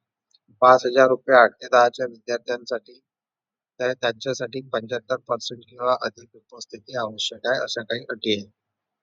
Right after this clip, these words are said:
तर बारा, दहा ते बारावीच्या मुलांना दहा हजार रुपये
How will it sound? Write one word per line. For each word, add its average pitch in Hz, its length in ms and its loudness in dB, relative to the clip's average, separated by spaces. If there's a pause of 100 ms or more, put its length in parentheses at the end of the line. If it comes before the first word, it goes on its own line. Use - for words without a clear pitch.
(460)
तर 143 100 10 (100)
बारा, 123 340 10 (280)
दहा 123 220 6
ते 147 220 -4
बारावीच्या 123 640 4
मुलांना 123 1040 -2 (600)
दहा 117 220 8
हजार 127 260 2
रुपये 127 340 -12